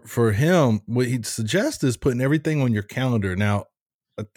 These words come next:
I think it's a little early for me to, he, he suggests, uh, he talks about actually breaking things into fifteen minute increments. But what I have done is I have taken my calendar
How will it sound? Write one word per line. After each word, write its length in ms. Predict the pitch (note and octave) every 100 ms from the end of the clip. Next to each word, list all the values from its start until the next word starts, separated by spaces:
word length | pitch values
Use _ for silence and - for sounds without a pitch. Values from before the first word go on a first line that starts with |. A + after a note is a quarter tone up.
| -
I 80 |
think 240 | G#2+ C3 C3+
it's 160 | B2+
a 60 | A#2
little 240 | A#2+ A#2
early 340 | A2+ B2 B2 A#2+
for 160 | A#2
me 220 | A2+ A#2+ A2+
to, 240 | G#2+ G2
he, 220 | - C3 B2+
he 200 | B2 D3
suggests, 520 | - G2 G#2+ G2+ -
uh, 340 | G2+ F2+ E2 -
he 100 | A#2+
talks 260 | A2+ A2 -
about 200 | G2+ F#2+
actually 280 | G2 -
breaking 340 | G2 G#2+ A2 A2
things 300 | A2+ A2 G#2
into 120 | F#2+
fifteen 540 | - B2 B2 D#3+ D#3
minute 260 | D#3 D#3+ D#3
increments. 600 | D#3+ E3+ E3+ F3 F3 - - _ -
But 120 | B2+
what 100 | C3
I 140 | C3
have 300 | A#2 B2+ D#3+
done 200 | B2+ A2+
is 240 | G#2+ G2 -
I 80 | G#2+
have 240 | G#2+ A#2+ A#2
taken 260 | B2 A2+
my 80 | A#2+
calendar 600 | G#2+ A#2+ A2+ G#2+ G#2 G2